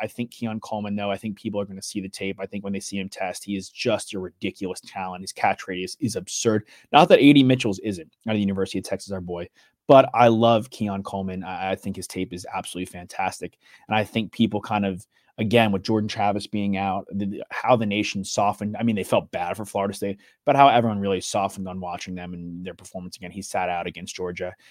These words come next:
Uh, it, it really kind of, you know, came out pretty soft at the end of the season. But if you watch his tape at the be-, throughout the entire year, he was absolutely fantastic for F S U. So Buffalo Bills, without further ado,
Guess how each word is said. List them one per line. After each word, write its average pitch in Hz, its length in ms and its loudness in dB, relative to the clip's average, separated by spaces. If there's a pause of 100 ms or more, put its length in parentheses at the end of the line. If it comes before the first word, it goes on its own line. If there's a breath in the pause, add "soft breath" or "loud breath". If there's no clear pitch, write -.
(180 soft breath)
Uh, 92 340 0
it, 95 360 -2
it 113 60 2
really 107 300 2
kind 101 220 -6
of, 92 80 -6
you 95 60 -4
know, 90 180 -6
came 95 260 -8
out 92 140 -6
pretty 90 160 -8
soft - 340 -4
at 90 60 -8
the 92 100 -6
end 92 80 -6
of 90 60 -8
the 87 60 -10
season. 92 280 -6
But 92 140 -6
if - 100 -6
you 110 60 2
watch 113 240 4
his 95 100 -10
tape - 220 -6
at - 40 -20
the 87 60 -14
be-, 90 180 -12
throughout 92 260 -2
the 90 80 -18
entire 90 340 -6
year, 90 180 -8
he 92 100 -8
was 90 160 -8 (120)
absolutely 110 480 -2
fantastic 90 560 -8
for 71 100 -16
F 82 140 -12
S - 160 -14
U. 90 160 -20 (320 loud breath)
So 135 280 12
Buffalo 120 360 6
Bills, 123 360 8 (240 loud breath)
without 123 280 8
further 117 300 6
ado, 107 340 2